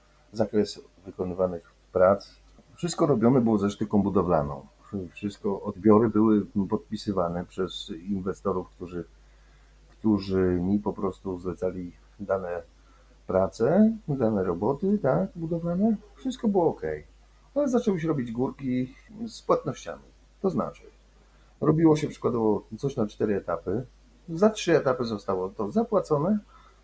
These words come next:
a czwarty etap po odbiorze, wszystko okej.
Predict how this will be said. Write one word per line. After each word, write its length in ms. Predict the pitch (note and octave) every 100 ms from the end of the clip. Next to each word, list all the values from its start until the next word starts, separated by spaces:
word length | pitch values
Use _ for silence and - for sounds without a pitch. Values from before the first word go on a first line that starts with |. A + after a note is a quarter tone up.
| _ _ _ -
a 60 | C#4+
czwarty 460 | - C#3 - G#3+
etap 340 | D#3+ A3+ G#2 -
po 160 | A3+
odbiorze, 680 | E3 G2+ G2+ F#2 D#2+ D#3 A#3+
wszystko 400 | - G#3 - F#2+
okej. 420 | F2+ - F#3 F3+